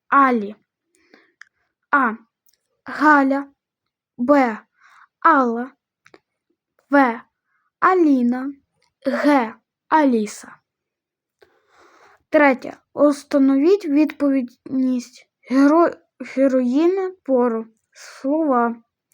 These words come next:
Перше. Аля. Друге. Недоладько.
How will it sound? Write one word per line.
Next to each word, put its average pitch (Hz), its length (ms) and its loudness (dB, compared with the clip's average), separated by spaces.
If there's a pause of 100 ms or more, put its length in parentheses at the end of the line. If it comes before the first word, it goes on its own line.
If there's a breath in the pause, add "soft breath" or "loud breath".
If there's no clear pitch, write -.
(1000 soft breath)
Перше. 302 480 -4 (1300)
Аля. 359 540 -2 (1040)
Друге. 247 580 0 (460)
Недоладько. 262 1400 -4